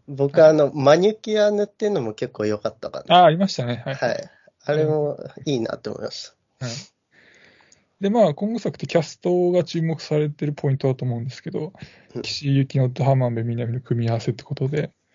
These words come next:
Speaker 1: うん。
Speaker 2: で、この組み合わせって、なんか、どこを切り取っても絵になっていた気がして、
Speaker 1: うん。
Speaker 2: まあ、結構良かったかなって思いました。
Speaker 1: は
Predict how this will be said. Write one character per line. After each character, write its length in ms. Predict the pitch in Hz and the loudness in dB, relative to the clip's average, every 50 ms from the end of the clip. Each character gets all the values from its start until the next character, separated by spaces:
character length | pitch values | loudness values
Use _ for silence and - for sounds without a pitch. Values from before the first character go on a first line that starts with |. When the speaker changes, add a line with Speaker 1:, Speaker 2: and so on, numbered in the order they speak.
| _ _ - | _ _ -12
Speaker 1:
う 60 | 120 | -12
ん。 100 | 107 - - | -12 -8 -4
Speaker 2:
で、 200 | 156 156 156 151 | 0 0 0 0
こ 160 | 147 - 190 | 0 2 2
の 80 | 202 233 | 2 2
組 200 | - 240 240 247 | 2 2 2 4
み 60 | 254 | 4
合 40 | 262 | 4
わ 60 | - | 4
せ 100 | - 254 | 4 2
っ 20 | |
て、 100 | 208 - | 2 2
な 120 | 240 254 262 | 2 2 2
ん 40 | - | 4
か、 120 | - 147 | 4 4
ど 140 | 139 180 196 | 6 4 4
こ 120 | - 262 | 4 2
を 60 | 196 | 0
切 160 | - - 160 151 | 0 0 0 0
り 100 | 151 143 | 0 2
取 180 | - 160 151 | 2 2 0
っ 40 | 147 | 0
て 200 | - _ - 180 | -2 _ 4 4
も 200 | 165 147 139 147 | 6 6 6 4
絵 100 | 156 180 | 6 6
に 120 | 190 165 | 6 6
な 100 | 143 139 | 6 6
っ 80 | 143 143 | 4 2
て 140 | - - 131 | 0 -4 -4
い 60 | 113 | -2
た 120 | 110 170 | -2 -6
気 160 | 135 - - 131 | -8 -8 -6 -4
が 140 | 123 120 | -4 -4
し 120 | 117 - - | -4 -6 -10
て、 480 | - - 165 151 143 127 123 - - 175 - _ | -4 0 2 4 4 4 2 -2 -6 -12 -10 _
Speaker 1:
う 60 | 143 | -6
ん。 40 | 131 123 113 113 113 117 113 - - | -4 -4 -6 -8 -12 -12 -16 -10 -8
Speaker 2:
ま 60 | 202 | -8
あ、 20 | |
結 140 | 190 - 214 | -4 -4 -2
構 100 | - 147 | 2 4
良 100 | 143 143 | 4 6
か 60 | 147 | 4
っ 60 | 135 135 | 4 2
た 100 | - 120 | 0 0
か 80 | 123 | 0
な 80 | 123 127 | 0 0
っ 40 | 123 | 0
て 120 | - - | -4 -10
思 100 | 147 - - | -14 -12 -12
い 80 | - 147 | -10 -10
ま 100 | 131 127 | -10 -10
し 140 | - - - | -10 -12 -12
た。 60 | - | -14
Speaker 1:
は 80 | - | -14